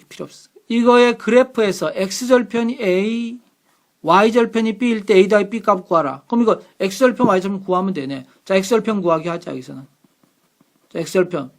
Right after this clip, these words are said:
Y에 뭘 집어넣으라고? 영을 대입하자.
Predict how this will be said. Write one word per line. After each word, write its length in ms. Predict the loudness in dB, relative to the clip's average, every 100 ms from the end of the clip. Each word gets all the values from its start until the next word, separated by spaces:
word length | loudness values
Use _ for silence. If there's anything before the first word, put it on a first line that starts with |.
| _ 0
Y에 340 | 2 2 0
뭘 260 | 0 -2 -2
집어넣으라고? 640 | -4 -2 -4 -4 -4 -6
영을 260 | -6 -8
대입하자. 500 | -8 -10 -12 -16 -20